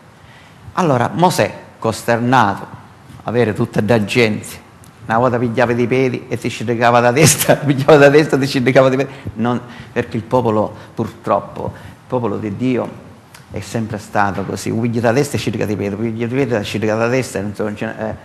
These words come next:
eh, e ci vuole una gran santa pazienza. <laughs> E allora, eh, quindi il Signore gli disse a Mosè, "Ecco, non percuoti la roccia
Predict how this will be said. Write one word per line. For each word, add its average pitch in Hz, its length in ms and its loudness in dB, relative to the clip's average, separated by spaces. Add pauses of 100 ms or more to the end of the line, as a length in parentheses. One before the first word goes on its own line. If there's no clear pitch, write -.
(100)
eh, - 80 -4
e 110 60 -4
ci - 60 -14
vuole 104 160 0
una 110 160 -4
gran 104 300 -4
santa 104 320 -4
pazienza. 104 520 -6 (280)
<laughs> - 200 -2 (1200)
E - 80 -2
allora, 120 460 0 (440)
eh, 117 720 2
quindi 123 540 2
il 175 80 2
Signore 117 600 -2
gli 180 180 2
disse 117 580 -2
a 117 100 2
Mosè, 107 440 -2 (840)
"Ecco, - 560 2 (280)
non 175 400 6
percuoti 113 720 2
la 107 140 -2
roccia 98 640 -8